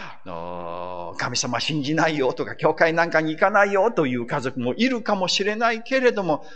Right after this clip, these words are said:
でも、その家族も神様は愛してくださっているということなんですね。で、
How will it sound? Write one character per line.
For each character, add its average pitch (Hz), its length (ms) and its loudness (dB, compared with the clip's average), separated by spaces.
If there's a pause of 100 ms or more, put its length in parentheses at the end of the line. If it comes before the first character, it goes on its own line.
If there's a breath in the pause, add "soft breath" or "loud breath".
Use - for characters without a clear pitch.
(100)
で 269 360 6
も、 254 240 4 (160 loud breath)
そ 269 220 4
の 302 420 6 (600)
家 202 160 6
族 143 340 2
も - 640 -2 (320)
神 92 220 -8
様 90 240 -8
は 87 260 -4
愛 113 380 0
し - 180 2
て 92 260 -10 (160)
く - 100 -10
だ 160 120 4
さ 180 140 -4
っ - 100 -10
て 190 240 6
い 220 40 0
る 247 120 2 (260)
と 82 120 -14
い 98 120 -10
う 107 220 -6 (480 soft breath)
こ - 140 -8
と - 240 -4 (720)
な 80 100 -10
ん - 60 -14
で - 100 -14
す - 140 -6
ね。 180 260 4 (1200 loud breath)
で、 120 240 0